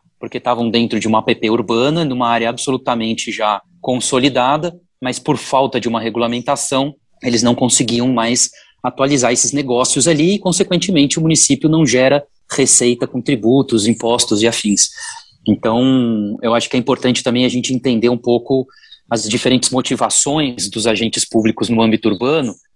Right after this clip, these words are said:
é, pra gente encaixar essas questões de forma mais efetiva. E daí eu acho que a sociedade civil organizada, principalmente, ainda atua de forma muito tímida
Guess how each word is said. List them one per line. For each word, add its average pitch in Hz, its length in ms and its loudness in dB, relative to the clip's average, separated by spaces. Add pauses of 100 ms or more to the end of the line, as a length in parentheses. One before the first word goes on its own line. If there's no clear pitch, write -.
(440)
é, 107 260 4
pra 110 220 -2
gente 107 320 -2
encaixar 120 800 -2 (160)
essas 113 380 -4
questões 120 500 0
de 113 80 -2
forma 123 300 0
mais 123 160 0
efetiva. 117 580 -6 (580)
E 147 120 -6
daí 135 240 0
eu 170 120 2
acho 131 300 -2
que 156 300 0
a 139 40 2
sociedade 131 520 -2
civil 117 300 2
organizada, 113 600 0
principalmente, 117 880 0 (500)
ainda 127 380 0
atua 143 340 0
de 147 120 -2
forma 147 340 0
muito 143 220 0
tímida 143 720 0